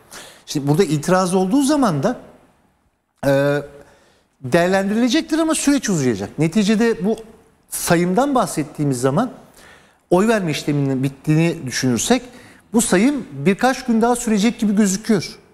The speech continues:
Yani net bir sonuç alana kadar. Neticede bir kez daha söylüyorum,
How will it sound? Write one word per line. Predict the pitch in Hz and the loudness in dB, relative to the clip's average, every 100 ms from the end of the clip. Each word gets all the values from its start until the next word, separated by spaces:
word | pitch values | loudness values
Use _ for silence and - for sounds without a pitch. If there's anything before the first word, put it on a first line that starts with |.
| - | -4
Yani | 143 143 | 0 2
net | 156 208 202 | 2 0 -2
bir | |
sonuç | 185 202 208 190 | 0 2 0 0
alana | 185 196 | 0 0
kadar. | 190 151 107 - - - - _ - | 0 -2 -4 -6 -20 -20 -20 _ -2
Neticede | 165 208 202 220 240 220 - 143 | 0 2 2 2 0 -2 -6 -4
bir | |
kez | 220 269 226 | 0 2 2
daha | 226 180 | 0 0
söylüyorum, | - 185 226 277 | -2 0 0 -2